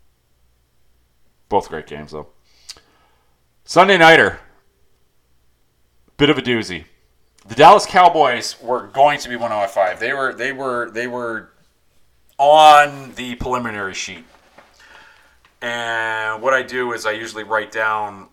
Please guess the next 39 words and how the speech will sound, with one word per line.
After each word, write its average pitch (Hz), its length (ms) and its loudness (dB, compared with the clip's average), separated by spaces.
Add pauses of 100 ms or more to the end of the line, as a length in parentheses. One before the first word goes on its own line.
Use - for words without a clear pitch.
(260)
the 110 80 -14
ones 107 300 -10
I 95 80 -4
like 104 360 -8
right 98 160 -8
away, 95 280 -8
and 95 100 -14
then 95 140 -14
I, 92 260 -12
I, 92 320 -12
I 90 280 -12 (180)
zero 110 540 -6
in 98 320 -10
from 92 260 -18
there. 92 260 -12
I 90 40 -12
usually, - 360 -14
I, 123 200 -14 (520)
most 135 320 -2
weeks 104 240 -10
I 98 80 -6
get 95 180 -8
between 98 360 -12
seven 101 440 -8
and 98 100 -16
eight 87 260 -14 (880)
that 95 160 -8
I 92 80 -8
like, 87 280 -10
especially 123 360 -8
week 95 260 -14
one 87 280 -10
can 101 140 -18
get 98 120 -8
a 90 40 -10
little 87 140 -10
bit 85 160 -12
longer 80 360 -10
'cause, - 240 -20